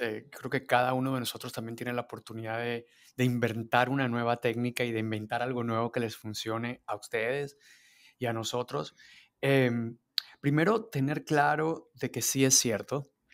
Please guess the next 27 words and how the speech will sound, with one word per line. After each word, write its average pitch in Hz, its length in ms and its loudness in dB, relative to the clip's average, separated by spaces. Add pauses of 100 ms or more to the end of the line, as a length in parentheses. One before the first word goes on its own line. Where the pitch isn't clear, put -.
(320)
eh, 117 300 2
como 117 200 0
emprendedores, 113 880 0 (320)
nadie 123 520 4
más 120 520 2 (260)
lo 113 220 2
va 110 80 4
a 113 40 4
hacer 120 460 -2 (140)
mejor 113 320 -4
que 120 100 -2
tú, 131 360 -8
nadie 117 340 -2
va, 113 260 0 (440)
lo 117 180 4
va 110 60 4
a - 20 2
hacer 120 180 0
igual 113 440 4
que 151 120 0
tú. 160 380 -6 (680)
Lo 131 140 2
que 127 100 0
sí 135 100 -2
te 143 100 4
puedo 151 200 2
asegurar 123 680 0